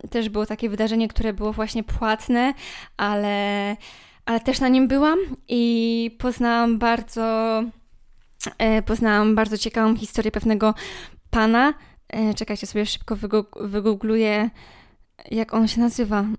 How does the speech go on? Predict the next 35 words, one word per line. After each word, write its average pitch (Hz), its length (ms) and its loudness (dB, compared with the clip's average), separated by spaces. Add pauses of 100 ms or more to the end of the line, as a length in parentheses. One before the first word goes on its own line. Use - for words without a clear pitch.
Mm, 208 420 2 (580)
bo 208 420 0 (840)
czekajcie, 202 480 -4
my, 208 680 4 (120)
e, 214 40 -6
l-, 214 560 -6 (1500)
tak, 302 300 6 (420)
e, 220 400 2
ale 247 220 2
to 277 140 -2
jest 277 180 2
też 285 140 2
w - 60 -2
kolejnym 269 380 6
plusie, 220 400 2 (440)
e, 220 540 2
więc 240 280 4
za 254 120 2
chwilę 247 220 4
do 240 80 2
tego 247 200 -2
przejdę. 240 480 2 (340)
Było 240 220 2
takie 247 200 -2
wydarzenie 240 400 -2
właśnie, 233 240 -8
gdzie 220 140 -10
on 233 60 -10
opowiadał 220 340 -8
swoją 233 280 -10
historię, 247 540 -4
która 240 200 -4
była 240 240 0
tak 285 420 -4
intrygująca, 247 1000 0